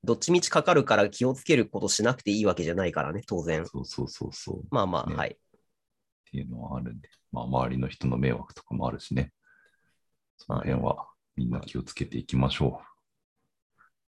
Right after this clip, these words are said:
Speaker 1: はい。
Speaker 2: はい。というところで、じゃあ、四十二回のワイワイラジオ終わりにしようかなと思います。皆さんもコロナお気をつけて、早くコロナが消えることをお祈りしましょう。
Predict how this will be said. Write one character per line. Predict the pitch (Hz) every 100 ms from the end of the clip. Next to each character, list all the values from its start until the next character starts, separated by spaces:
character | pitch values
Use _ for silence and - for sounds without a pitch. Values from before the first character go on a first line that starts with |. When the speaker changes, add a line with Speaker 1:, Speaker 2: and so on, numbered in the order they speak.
| _ _ _
Speaker 1:
は | - 69
い。 |
Speaker 2:
は | -
い。 | - _ _ _ _ _ _ _ _ _ _
と | 76 71
い | 78
う | 71
と | 69 73
こ | 82
ろ | 87
で、 | 73 58 - _ _ _ -
じ | - 67
ゃ |
あ、 | 62 57 - _ _ _
四 | 71 67 64
十 | 65 60 53 - _ _ _ -
二 | 69 -
回 | 92 64 - _
の | 69 62 - - _ _ _ _ _ _ _ 64
ワ |
イ | 62
ワ |
イ | 64
ラ | 64
ジ | 64
オ |
終 | 64
わ | 64
り |
に | 65
し |
よ | 71
う |
か | 73
な | 73
と | - -
思 | 67
い | 69
ま | 73 80
す。 | - - -
皆 | 73 71
さ | 71
ん | 71
も | 71 - - -
コ | -
ロ | 78
ナ | 73
お | 71 - 95 -
気 | -
を | 82
つ | -
け | - 85
て、 | 80 - - _
早 | - 78 71
く | -
コ | -
ロ | 80
ナ | 73
が | 73 73
消 | - 78
え | 78
る | 78
こ | 90
と | - 92
を | 80
お | 78
祈 | 78 80
り |
し | 82
ま | 90 87
し | -
ょ |
う。 | 90